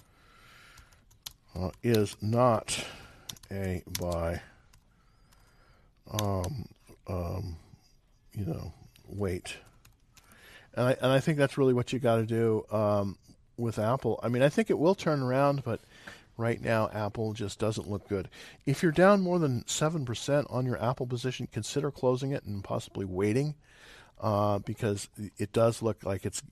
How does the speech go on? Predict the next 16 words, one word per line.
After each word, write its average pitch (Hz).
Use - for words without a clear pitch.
it's, -
it's -
not, 107
it's, 101
it's 98
weakening. 101
Now, 110
the 120
next 151
level 123
that's 113
gonna 113
be 107
key 190
for -
Apple 104